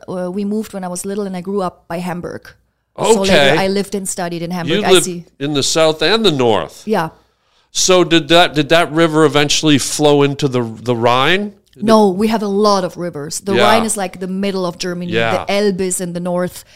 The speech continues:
Speaker 1: and the Donau is in the south.
Speaker 2: Oh, wow.
Speaker 1: It's,
Speaker 2: Yeah,
Speaker 1: uh,
Speaker 2: I've
Speaker 1: it's
Speaker 2: been to, I've been to all those. I've been to the Black Forest. I've been to, uh, Stuttgart.
Speaker 1: With the
Speaker 2: I
Speaker 1: army or for pleasure?
Speaker 2: No, just for pleasure.
Speaker 1: Oh, cool.
Speaker 2: Yeah, yeah, and, and I lived in Köln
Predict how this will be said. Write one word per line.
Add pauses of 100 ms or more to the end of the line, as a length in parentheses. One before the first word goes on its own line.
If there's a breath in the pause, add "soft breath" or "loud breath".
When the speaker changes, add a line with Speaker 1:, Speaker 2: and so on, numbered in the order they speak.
(160 soft breath)
Speaker 1:
and
the
Donau
is
in
the
south.
Speaker 2:
Oh,
wow.
Speaker 1:
It's,
Speaker 2:
Yeah,
Speaker 1:
uh,
Speaker 2:
I've
Speaker 1:
it's
Speaker 2:
been
to,
I've
been
to
all
those.
I've
been
to
the
Black
Forest.
I've
been (180)
to,
uh,
Stuttgart.
Speaker 1:
With
the (100)
Speaker 2:
I
Speaker 1:
army (180)
or
for
pleasure?
Speaker 2:
No,
just
for
pleasure.
Speaker 1:
Oh,
cool.
Speaker 2:
Yeah,
yeah,
and,
and
I
lived
in
Köln